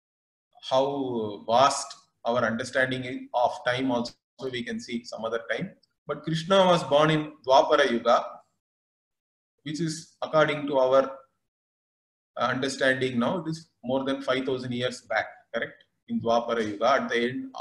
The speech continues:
almost at the beginning of Kali Yuga, at the end of Dwapara Yuga, Krishna was born. But he was also born in this dharma.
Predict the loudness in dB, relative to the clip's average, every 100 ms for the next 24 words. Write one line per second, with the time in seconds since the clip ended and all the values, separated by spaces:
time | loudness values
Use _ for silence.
0 | -14 _ -2 0 -2 -4 -4 -4 -6 -6
1 | -6 -4 -2 -4 -4 -6 -2 2 4 4
2 | 2 -8 _ _ _ -10 -6 0 0 2
3 | 2 0 2 4 4 4 0 0 2 2
4 | 0 -6 -10 -4 0 0 0 -4 -2 -2
5 | -2 -8 _ _ _ _ _ _ _ _
6 | -8 -2 2 2 2 0 -2 0 4 4
7 | 2 -2 -4 -6 -10 -10 -8 -6 -8